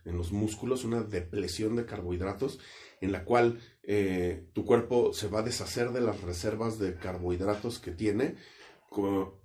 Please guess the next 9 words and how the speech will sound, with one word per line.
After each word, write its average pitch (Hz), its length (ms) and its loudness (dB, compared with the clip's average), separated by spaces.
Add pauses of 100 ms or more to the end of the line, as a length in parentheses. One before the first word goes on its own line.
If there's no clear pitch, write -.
como 90 420 -2
los 85 200 -2
va 104 60 6
a 107 40 6
usar 117 320 2
como 98 220 -2
fuente 107 280 0
de 98 80 0
energía, 92 540 -2